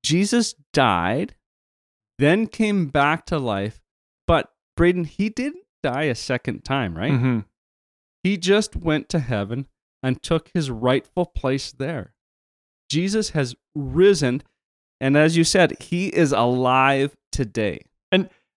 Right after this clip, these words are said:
Speaker 2: that fact is what allows everybody to put their trust in Jesus, that he is alive today and he is even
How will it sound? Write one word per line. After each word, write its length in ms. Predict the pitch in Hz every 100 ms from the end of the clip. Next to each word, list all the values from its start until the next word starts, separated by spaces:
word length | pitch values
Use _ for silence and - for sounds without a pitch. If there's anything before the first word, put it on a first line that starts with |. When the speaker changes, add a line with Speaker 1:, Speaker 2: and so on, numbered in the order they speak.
| _ _
Speaker 2:
that 500 | - 139 156 185 - -
fact 300 | 175 185 160
is 120 | 139
what 120 | 143
allows 380 | 135 139 147 143 -
everybody 420 | 196 214 175 151
to 120 | 139 131
put 160 | 143
their 100 | 131
trust 440 | - - 127 - -
in 200 | 190 208
Jesus, 340 | 147 135 117 113
that 160 | -
he 380 | - - 220 214
is 120 | 165
alive 360 | 151 151 147 147
today 320 | 143 147 156
and 180 | 147 131 - _ _
he 300 | - 240 202
is 200 | - 139
even 240 | 151 147